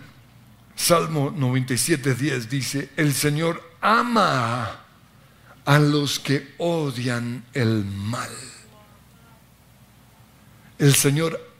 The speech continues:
ama a los que odian muchas cosas que salen en Netflix. Tengan eso presente.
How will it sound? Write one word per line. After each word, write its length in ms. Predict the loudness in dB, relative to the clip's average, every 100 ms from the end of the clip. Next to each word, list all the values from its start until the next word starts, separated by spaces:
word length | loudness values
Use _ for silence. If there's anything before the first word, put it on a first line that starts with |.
| -2
ama 760 | -2 -2 -2 -2 -2 -4 -10 -14 -18 -20 -20 -20 -20 -20 -20 _ -20 -20 -20 -20 0
a 140 | 4
los 320 | 4 2 0 -4
que 240 | -2 -2
odian 680 | -2 -4 -6 -8 -8 -6 -4
muchas 440 | -2 -2 -4 -6
cosas 360 | -8 -8 -8 -6
que 100 | -6
salen 400 | -4 -4 -4 -4
en 180 | -4 -4
Netflix. 680 | -6 -8 -20 -18 -14 -14 -8
Tengan 280 | -4 -4 -4
eso 180 | -8 -10
presente. 560 | -12 -14 -16 -20 -20